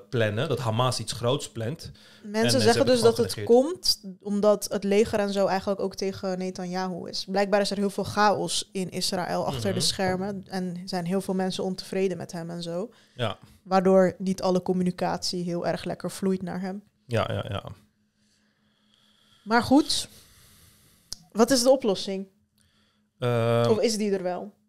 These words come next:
Speaker 1: de oplossing was dezelfde oplossing die tijdens de Oslo-akkoorden zijn afgesproken. Alleen ik denk van, is het nu niet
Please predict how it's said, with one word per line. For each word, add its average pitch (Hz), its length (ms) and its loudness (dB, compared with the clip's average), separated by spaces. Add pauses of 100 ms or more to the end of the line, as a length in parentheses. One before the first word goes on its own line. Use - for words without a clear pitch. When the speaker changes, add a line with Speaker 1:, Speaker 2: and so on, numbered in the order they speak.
Speaker 1:
de 120 220 0
oplossing 226 520 4
was 165 180 6
dezelfde 156 400 6
oplossing 180 420 4
die 180 100 2
tijdens 156 280 4
de 139 80 2
Oslo-akkoorden 127 680 4
zijn 104 140 2
afgesproken. 107 680 -2
Alleen 127 180 0
ik 117 120 -4
denk 139 240 2
van, 135 200 -2
is 123 100 -2
het 123 120 -2
nu 131 100 2
niet 139 180 0